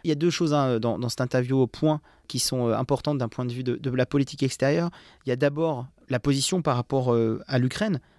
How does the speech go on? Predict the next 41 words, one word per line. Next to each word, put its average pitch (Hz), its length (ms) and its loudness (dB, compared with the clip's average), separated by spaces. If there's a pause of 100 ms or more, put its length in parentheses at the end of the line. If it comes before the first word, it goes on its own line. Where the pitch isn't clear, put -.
(100)
Encore 147 300 0
une 160 80 -2
fois, 160 240 0
Emmanuel 131 220 0
Macron, 156 500 0 (880)
il 165 180 0
est 165 100 4
à 143 60 2
la 139 80 0
manœuvre. 139 600 2 (100)
On 139 140 -4
voit 127 160 2
bien 160 440 0 (140)
qu'il 131 400 0
veut 135 220 0
qu'on 127 320 -4 (340)
retienne 151 480 0
qu'il 143 420 -2
est 123 240 0
en 135 120 -2
train 143 180 -4
de 135 140 -2
jouer 139 200 0
un 131 80 2
rôle 135 240 0 (140)
important 160 680 -2 (540)
dans 160 200 2
le 196 60 2
soutien 170 420 0
à 151 40 4
l'Ukraine, 175 440 2 (360)
mais 175 280 4
aussi 175 500 0 (180)
dans 139 120 2
le 135 80 4
fait 156 240 0
de 135 140 2
devoir 127 320 0
trouver 143 220 0
une 139 60 2
solution 139 560 -4